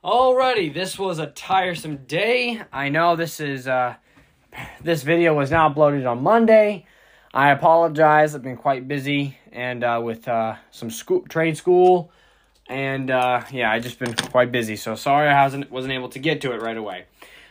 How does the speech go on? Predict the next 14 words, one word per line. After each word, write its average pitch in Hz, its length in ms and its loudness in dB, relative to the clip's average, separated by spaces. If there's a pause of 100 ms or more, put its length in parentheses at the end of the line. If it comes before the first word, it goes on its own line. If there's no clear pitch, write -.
Um, 175 220 4
but 165 100 8
I'm 165 140 6
here 214 180 2
now. 165 320 0 (180)
Okay, 180 360 0
so, 165 340 4
uh, 147 360 4 (1080)
still 269 280 4
busy, 214 420 2
so 170 280 2
I 151 320 4
haven't 160 380 0
had 151 400 -2